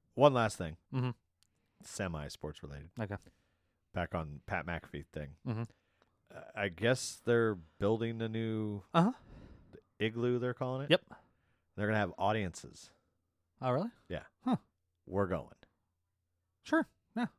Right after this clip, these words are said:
Speaker 1: We're,
Speaker 2: totally.
Speaker 1: we're gonna go see a show.
Speaker 2: Right on.
Speaker 1: It's only a three-hour drive. I know the town. Yeah, we, we gotta go.
Speaker 2: I would, yeah, I will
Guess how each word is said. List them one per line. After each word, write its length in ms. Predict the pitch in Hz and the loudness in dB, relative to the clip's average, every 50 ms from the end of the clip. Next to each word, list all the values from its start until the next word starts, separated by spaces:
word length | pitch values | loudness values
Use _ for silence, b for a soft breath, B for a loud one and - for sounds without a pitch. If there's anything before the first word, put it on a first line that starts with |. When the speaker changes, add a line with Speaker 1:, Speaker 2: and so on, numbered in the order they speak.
| _ _ - | _ _ -2
Speaker 1:
We're, 20 | - | 0
Speaker 2:
totally. 200 | 202 233 175 107 | 2 2 2 2
Speaker 1:
we're 160 | 92 104 98 | 2 0 0
gonna 160 | 95 87 85 | 0 -2 -2
go 100 | 85 82 | -4 -4
see 180 | 78 - - 71 | -6 -6 -10 -12
a 80 | 62 | -12
show. 240 | - - - - - _ - | -14 -16 -20 -20 -20 _ -2
Speaker 2:
Right 120 | 180 196 | 2 2
on. 120 | 151 156 175 - _ _ _ _ _ - | 2 2 0 -2 _ _ _ _ _ -8
Speaker 1:
It's 80 | - | -4
only 160 | 95 92 90 | -2 -2 -2
a 40 | 90 | -2
three-hour 440 | - - 95 92 92 92 90 85 85 | -4 -2 -2 0 0 2 0 0 0
drive. 460 | 85 95 95 98 98 98 92 90 87 - _ _ _ - | 0 0 0 2 2 0 0 -2 -4 -8 _ _ _ -14
I 60 | 85 | -10
know 180 | 82 82 87 87 | -6 -6 -4 -6
the 80 | 78 | -6
town. 480 | - - 113 98 95 92 92 92 90 90 - _ _ _ _ _ _ _ _ _ _ _ _ _ _ _ _ _ _ _ - | -6 -6 -4 -4 -2 -2 -4 -4 -6 -10 -14 _ _ _ _ _ _ _ _ _ _ _ _ _ _ _ _ _ _ _ -18
Yeah, 80 | - - - - - | -18 -18 -18 -14 -8
we, 140 | 92 95 92 | -4 -4 -4
we 180 | 82 82 95 | -2 -4 -4
gotta 220 | 87 87 80 69 60 | -2 -2 -4 -4 -8
go. 80 | - - - | -14 -16 -8
Speaker 2:
I 200 | - 113 117 143 | -2 0 2 2
would, 260 | 147 120 113 117 113 113 _ _ - | 2 2 -2 -6 -6 -8 _ _ -8
yeah, 180 | - 139 196 196 - - - | -6 -6 -6 -6 -8 -12 -10
I 140 | 98 104 113 | -6 -4 -4
will 220 | 113 117 117 113 | -4 -4 -6 -10